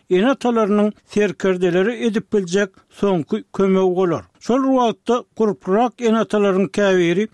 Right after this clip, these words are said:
serkerdeleriň tapýan hokkalar sebäpli ogurlaryny basymrak öýe getirmegiň gullukda saklamakdan arzan düşýändigini aýdýarlar. Azatlygyň habarçysy Türkmenbaş şäherine Mardan,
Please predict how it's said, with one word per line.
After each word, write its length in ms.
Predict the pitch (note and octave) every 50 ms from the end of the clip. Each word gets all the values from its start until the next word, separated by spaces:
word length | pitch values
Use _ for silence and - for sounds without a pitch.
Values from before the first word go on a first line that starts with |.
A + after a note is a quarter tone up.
| _
serkerdeleriň 840 | - - G3+ G3+ F3 - G#3 G3+ F#3 F3 G3 F#3 F3+ F#3+ F#3 A3+ C4 - -
tapýan 440 | B3 A3+ - _ G#3+ G#3 G3+ G3+ F#3+ - - _
hokkalar 580 | _ - G#3 G3+ G3 - - G#3+ G3+ F#3+ G3 F#3+ D3+ C#3+
sebäpli 540 | F#3+ F#3+ F#3+ F3+ F3 E3 - - G3 A3 A3 - - - _ _
ogurlaryny 680 | A3+ G3+ G3+ G3 F#3+ F#3+ G3 F#3+ F#3 E3 E3+ G#3 G3+ - _
basymrak 540 | G3 G3 F#3+ - F#3+ F3 F3 F#3 G3+ G#3 G3 - _ _ -
öýe 220 | F#3 F3+ G#3+ B3 C4+ C4+
getirmegiň 580 | B3 - - A3 A3+ A3 G#3 G3+ G3+ A3 A3 G3 - - _ _ -
gullukda 480 | G#3 G#3+ G#3+ G3 F#3+ F#3+ - - C4+
saklamakdan 840 | G3+ A3+ B3 A3 - A#3 A3 G#3 G3+ F#3+ - _ - G3 F#3+ G3 F#3+ - _ _ _ _
arzan 460 | F3+ F#3+ F#3+ F3+ F#3 A3 A#3+ B3 B3
düşýändigini 560 | G#3+ - - A3 G#3 G3+ F#3+ F#3 F#3+ F#3+ F#3+ F#3+ F#3
aýdýarlar. 480 | F3 D#3+ F3+ F3+ F3 D3 D3 B2+ - - _ - _
Azatlygyň 540 | - F3+ F#3+ G#3 G3+ G3+ G3 - A#3+ B3+ C#4+
habarçysy 600 | A#3+ C#4 D4 C4 B3+ A#3+ - - - - B3 A3+ - _
Türkmenbaş 640 | - G#3+ G3 F#3+ - - G#3 G3 G3+ G3 G3 G3
şäherine 600 | - - - B3+ G#3+ A3 A#3 A3 G#3+ G#3+ A3 A3+ - - _ -
Mardan, 540 | F#3+ G#3 G#3 G3+ F#3+ F3+ G#3 G3 E3+ D3